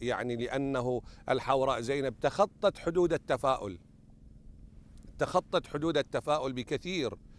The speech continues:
ولم يكن الأمر م-، أمر تف-، تفاؤل، لأن التفاؤل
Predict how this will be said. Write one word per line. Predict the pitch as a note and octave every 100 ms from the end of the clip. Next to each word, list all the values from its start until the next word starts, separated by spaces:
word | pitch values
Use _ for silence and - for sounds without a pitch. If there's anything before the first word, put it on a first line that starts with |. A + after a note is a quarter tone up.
| - - -
ولم | C#3 F#3+
يكن | G#3 G3+ - F#3+
الأمر | F3 D#3+ E3+ D#3+ D3 - - - - -
م-، | E3+ D3
أمر | D#3 - - D#3+ D#3+ D3
تف-، | D3 C#3
تفاؤل، | - D3+ C#3 D3+ C#3 A#2 F#2+ E2+ - - - - -
لأن | B2+ C3 D3+ D3
التفاؤل | C3 C#3 C#3+ D#3+ D3 D#3